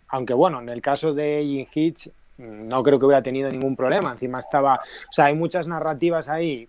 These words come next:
potentes para decir y gente, digámoslo así, que realmente podía haber llevado este equipo a otro nivel, porque sinceramente creo que es un equipo que se le puede llevar a otro nivel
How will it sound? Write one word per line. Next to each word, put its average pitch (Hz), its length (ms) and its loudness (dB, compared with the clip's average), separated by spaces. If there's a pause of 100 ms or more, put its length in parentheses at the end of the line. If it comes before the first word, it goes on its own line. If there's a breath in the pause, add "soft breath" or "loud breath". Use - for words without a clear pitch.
potentes 156 680 -4
para 120 200 -6
decir 135 420 -4
y 113 360 -6 (480)
gente, 139 560 2
digámoslo 139 440 2
así, 147 280 2
que 123 280 2
realmente 123 460 0
podía 120 260 0
haber 127 160 0
llevado 131 520 2
este 139 220 -6
equipo 151 220 0
a 147 40 2
otro 143 160 -4
nivel, 147 280 -2
porque 131 320 -6
sinceramente 139 580 -6
creo 139 180 -4
que 143 80 -4
es 131 80 -8
un 139 80 -16
equipo 139 280 -6
que 117 120 -14
se 113 100 -16
le 107 80 -10
puede 123 260 -4
llevar 143 200 4
a 143 80 6
otro 135 180 -6
nivel 135 420 -2